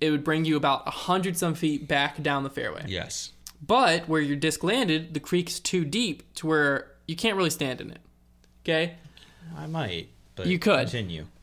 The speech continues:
Speaker 1: But right next to you, there's a rock on the ground. It's a pretty big rock.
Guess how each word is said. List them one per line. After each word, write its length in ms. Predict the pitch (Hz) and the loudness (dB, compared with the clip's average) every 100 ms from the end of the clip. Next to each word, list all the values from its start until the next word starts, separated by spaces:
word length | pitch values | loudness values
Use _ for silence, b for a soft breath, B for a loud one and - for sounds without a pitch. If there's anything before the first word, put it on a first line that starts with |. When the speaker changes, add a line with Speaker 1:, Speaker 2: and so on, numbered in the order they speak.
| - 170 | -12 2
Speaker 1:
But 440 | 226 180 147 165 | 6 6 4 2
right 220 | 156 220 240 | 4 4 4
next 320 | 269 277 - | 2 0 0
to 100 | 160 | 2
you, 240 | 139 139 | 4 2
there's 320 | 139 156 143 | 2 2 2
a 80 | 139 | 0
rock 480 | - 175 - - - - | 2 2 2 -4 -14 -6
on 120 | 156 | -4
the 60 | 147 | -2
ground. 380 | 135 90 113 - | -2 -4 -6 -10
It's 80 | - | -14
a 40 | |
pretty 180 | - 185 | -4 -2
big 140 | 170 180 | -2 0
rock. 360 | 226 - - | -2 -4 -14